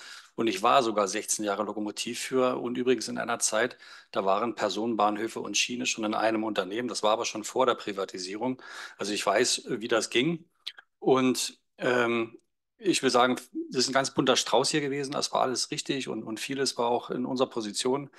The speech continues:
Ähm, was ich aber noch mal sagen will und dann noch die zwei Fragen, ähm, ist noch mal die Infrastruktur. Also die Infrastruktur ist uns natürlich auch sehr wichtig. Wenn wir draußen aus dem Fenster schauen, da draußen fahren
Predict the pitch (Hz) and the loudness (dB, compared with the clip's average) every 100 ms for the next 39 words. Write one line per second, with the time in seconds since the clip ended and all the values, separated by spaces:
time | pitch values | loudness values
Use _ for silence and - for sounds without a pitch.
0 | - - - - _ 127 123 123 120 120 | -20 -20 -20 -20 _ 2 2 4 4 2
1 | 120 120 147 180 123 120 131 120 123 120 | 0 -4 -12 -4 0 2 2 0 0 0
2 | 107 107 127 131 120 110 123 117 127 - | 2 0 2 -2 -2 -2 -4 -6 -8 -2
3 | 104 - 101 120 127 - - - - - | -2 -2 -2 0 -2 -8 -20 -20 -20 -20
4 | - _ - 127 113 113 113 113 104 _ | -20 _ -2 2 4 4 2 -2 -6 _
5 | _ - - 123 104 107 123 - 139 - | _ -12 -2 0 0 -2 -4 -2 -2 0
6 | 147 - - 143 156 156 _ _ _ 117 | -2 -4 -4 -2 -4 -6 _ _ _ -2
7 | 107 113 113 104 - 117 127 120 - 127 | 0 2 0 -2 -6 -4 -2 -2 -2 -4
8 | - 135 135 120 113 113 117 107 113 98 | -6 -2 0 0 -4 -6 -6 -4 -2 -2
9 | 113 123 - 101 104 113 113 113 107 123 | -2 -2 -4 -6 -8 -6 -4 -4 2 2
10 | 123 123 113 113 131 123 127 - 127 120 | 2 -4 -4 -4 -4 -2 0 2 2 2
11 | 113 104 104 120 110 - 120 120 120 | 0 2 2 0 -4 -4 -2 -2 -4